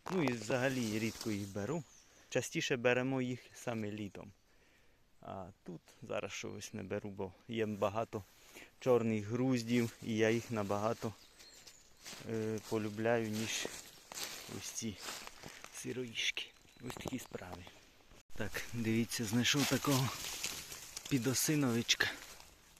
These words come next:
Уже на спуску. Зараз іще, може, зайду тут десь в хащі, трохи подивлюся, може, ще щось та й знайду. Ось такий.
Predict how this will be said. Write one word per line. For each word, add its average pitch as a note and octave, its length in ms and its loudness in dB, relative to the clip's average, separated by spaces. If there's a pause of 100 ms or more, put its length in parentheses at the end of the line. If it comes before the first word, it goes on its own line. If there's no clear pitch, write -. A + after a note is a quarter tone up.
(120)
Уже A#2+ 220 2
на A#2+ 160 6
спуску. - 580 -2 (920)
Зараз A2+ 360 2
іще, A#2+ 180 2
може, A#2 240 2
зайду A2+ 320 4
тут A2 240 -2
десь A2+ 200 2
в - 100 -8
хащі, A#2 420 2
трохи - 340 -2
подивлюся, A2+ 640 4
може, G#2+ 300 -2 (800)
ще A#2 200 -2
щось - 440 -4
та G#2+ 120 4
й G#2+ 60 4
знайду. G2+ 460 0
Ось G#2 200 -2
такий. A#2 460 -2